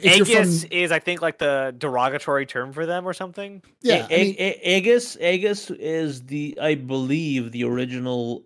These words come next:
Speaker 3: old Hellenistic pronunciation of, uh,
Speaker 1: It's
Speaker 3: of
Speaker 2: There
Speaker 3: what, what was Athena's,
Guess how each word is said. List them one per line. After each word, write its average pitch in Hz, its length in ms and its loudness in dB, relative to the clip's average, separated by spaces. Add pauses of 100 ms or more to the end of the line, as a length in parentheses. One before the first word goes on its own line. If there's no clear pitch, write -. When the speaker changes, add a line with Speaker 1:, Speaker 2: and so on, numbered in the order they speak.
(100)
Speaker 3:
old 123 480 -2 (140)
Hellenistic 110 880 -4 (140)
pronunciation 107 880 -12
of, - 400 -12 (420)
uh, 82 260 -12 (440)
Speaker 1:
It's 110 180 4
Speaker 3:
of 110 120 2
Speaker 2:
There 165 160 -6 (160)
Speaker 3:
what, 139 320 4
what 156 280 4
was 143 420 2 (400)
Athena's, 127 840 -2